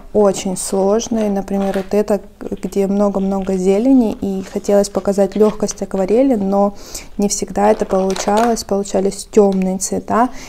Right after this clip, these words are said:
И здесь не совсем верно передается цветокоррекция, потому что в реальных работах она светлее. Например, здесь вот ярко-розовенький цвет.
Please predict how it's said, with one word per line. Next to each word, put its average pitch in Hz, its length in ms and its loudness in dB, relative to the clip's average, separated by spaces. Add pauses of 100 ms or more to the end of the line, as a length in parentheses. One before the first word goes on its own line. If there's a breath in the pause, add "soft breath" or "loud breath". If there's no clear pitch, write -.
(160 loud breath)
И - 120 -4
здесь 240 340 2
не 220 80 2
совсем 220 460 2
верно 254 360 6
передается 202 600 0
цветокоррекция, 208 1120 0
потому 220 260 4
что 220 180 0
в 214 60 0
реальных 220 460 4
работах 208 500 -2
она 208 180 0
светлее. 226 680 2
Например, 208 460 0
здесь 208 320 0
вот 190 160 -6
ярко-розовенький 233 1000 0
цвет. 226 460 -2